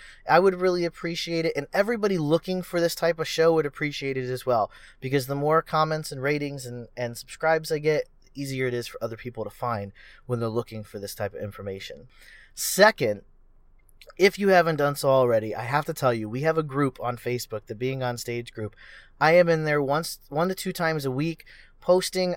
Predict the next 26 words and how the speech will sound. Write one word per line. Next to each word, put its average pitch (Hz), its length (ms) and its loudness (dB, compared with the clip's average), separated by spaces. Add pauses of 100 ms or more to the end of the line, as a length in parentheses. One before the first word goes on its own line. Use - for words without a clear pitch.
I 135 80 0
do 127 160 -2
videos. 170 640 6
I've 131 140 0
done 120 180 -2
trainings. 170 640 0
I'm 143 100 -2
gonna 185 180 6
be 202 100 -2
doing 180 260 2
another 156 300 2
training 156 400 -2
coming 147 280 -4
up 143 160 -2
soon. 151 300 -2
I'm 139 80 -2
gonna 131 140 -2
talk - 280 -2
about 143 220 2
it 135 60 0
on 120 100 -2
the 113 80 -6
next 135 420 -6
couple 139 260 0
of 117 100 2
episodes. 165 540 4